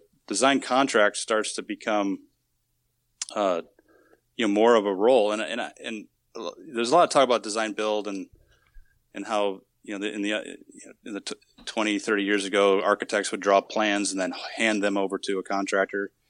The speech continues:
You know, I get that, and in, in a lot of cases, I've been a part of some projects like that. But that happened for, I think, a, a real reason. Even today, even when you, when you're doing a design build, you're still having to have a contractor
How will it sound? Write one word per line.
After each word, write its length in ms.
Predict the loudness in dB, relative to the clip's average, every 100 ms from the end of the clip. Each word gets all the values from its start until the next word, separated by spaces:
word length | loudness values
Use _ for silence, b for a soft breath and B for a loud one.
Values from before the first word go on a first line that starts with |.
| _ _ _ _
You 100 | 2
know, 60 | 4
I 80 |
get 200 | 4 2 2
that, 220 | 2 2
and 300 | -4 -8 -10 -12
in, 280 | -8 -10 -12 _ -8
in 80 |
a 20 | -2
lot 160 | -2
of 60 | -2
cases, 340 | -6 -6 -6
I've 120 | -4
been 120 | -4 -4
a 40 |
part 240 | -2 -2
of 60 | -2 -10
some 200 | -12 -4
projects 420 | -2 -2 -4 -4
like 160 | -4 2
that. 220 | 0 2
But 180 | -4 -6 _ _ _ _
that 120 | 0
happened 340 | 2 2 0 -6
for, 440 | -2 -2 -4 -8 _ -12
I 60 | -8
think, 160 | -8 -8 -8
a, 60 | -6
a 160 | -2
real 180 | 2 2
reason. 280 | 4 2 0
Even 260 | 0 0
today, 340 | 0 4 6 4
even 260 | 2 -4 -4
when 140 | -6
you, 140 | -6 -6
when 140 | -4 -2
you're 80 |
doing 240 | 0 0 0
a 60 |
design 380 | -4 -4 -2 -2
build, 280 | -2 -2 -2
you're 120 | -8
still 300 | -8 0 -2 -2 0
having 380 | 0 0 -8 -10
to 140 | -6
have 160 | -2 -2
a 40 | -4
contractor 840 | -8 -6 -4 -2 -2 -6 -14